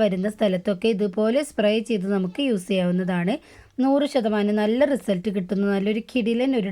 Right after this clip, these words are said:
ടിപ്പ് തന്നെയാണ് ട്ടോ ഇത്. അപ്പോൾ എല്ലാവരും ഇതുപോലെ ഒന്ന് ട്രൈ ചെയ്ത് നോക്കുക. ചെറിയ മക്കളൊക്കെ ഉള്ള സ്ഥലത്ത് നമുക്ക് പേടി കൂടാതെ തന്നെ ഇത് യൂസ് ചെയ്യാൻ വേണ്ടിയിട്ട് പറ്റും. അപ്പോൾ നെക്സ്റ്റ് ടിപ്പ് എന്താണെന്ന് നോക്കാം.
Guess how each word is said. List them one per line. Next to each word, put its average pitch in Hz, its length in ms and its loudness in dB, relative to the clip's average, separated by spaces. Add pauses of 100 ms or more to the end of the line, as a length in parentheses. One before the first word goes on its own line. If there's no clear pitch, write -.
ടിപ്പ് 202 280 -2
തന്നെയാണ് 190 540 0
ട്ടോ 190 120 -4
ഇത്. 214 120 -2 (420)
അപ്പോൾ 254 220 0
എല്ലാവരും 233 580 2
ഇതുപോലെ 196 440 0
ഒന്ന് 196 180 -2
ട്രൈ 196 180 2 (100)
ചെയ്ത് 196 240 -2
നോക്കുക. 185 240 -2 (100)
ചെറിയ 269 280 2
മക്കളൊക്കെ 214 440 -2
ഉള്ള 208 160 2
സ്ഥലത്ത് 196 340 -4
നമുക്ക് 202 260 -2
പേടി 254 280 2
കൂടാതെ 202 400 0
തന്നെ 233 200 0
ഇത് 208 120 -2
യൂസ് 180 200 -4
ചെയ്യാൻ 185 220 -2
വേണ്ടിയിട്ട് 180 400 -2
പറ്റും. 202 320 -4 (480)
അപ്പോൾ 294 240 0
നെക്സ്റ്റ് 277 360 -4
ടിപ്പ് 254 220 0
എന്താണെന്ന് 185 440 -2
നോക്കാം. 214 340 -2